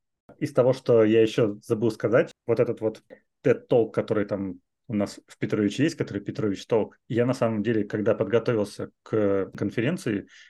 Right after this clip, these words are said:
когда уже были готовы слайды, я там прогонял на этой конференции, на нашей внутренней. То есть у меня было, скажем так, предвыступление. Я ещё и сам готовился несколько раз, но и предвыступление у меня было. Вот, поэтому, м,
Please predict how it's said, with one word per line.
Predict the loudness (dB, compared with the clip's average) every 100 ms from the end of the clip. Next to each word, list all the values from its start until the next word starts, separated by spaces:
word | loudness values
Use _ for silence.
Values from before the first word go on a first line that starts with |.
| -2
когда | 4 4
уже | 4
были | 0 0
готовы | -2 -2 -4
слайды, | 0 2 2 0 -4 -2
я | 2 2 2 _ _
там | -2 -2 -4
прогонял | -4 0 0 0 0
на | -4 -2 -2
этой | -4 -4
конференции, | -8 -4 -2 -2 -6 -8
на | -4
нашей | -2 -2 -4
внутренней. | -4 -4 -6 -12 -12 -18 -16 -4
То |
есть | -4 0
у |
меня | 2 2
было, | 4 4 6 4 2 -8 _
скажем | -6 -4 -2
так, | -4 -6
предвыступление. | 0 0 2 -2 -4 -8 0 0 0 -6 -10 -20 _
Я | 0 2
ещё | 2 0
и |
сам | 2 2 0 -4 -4
готовился | -2 2 2 2 0
несколько | -2 -2 -2 0
раз, | 0 -2 _ _ _ 0
но | 0
и |
предвыступление | 2 0 0 -4 -8 -2 0 0 -2
у |
меня | -2 -4
было. | -2 -2 -4 -10 _ _ _
Вот, | -6 -2 -2 0
поэтому, | 0 0 -2 -2 -4 -8
м, | -10 -8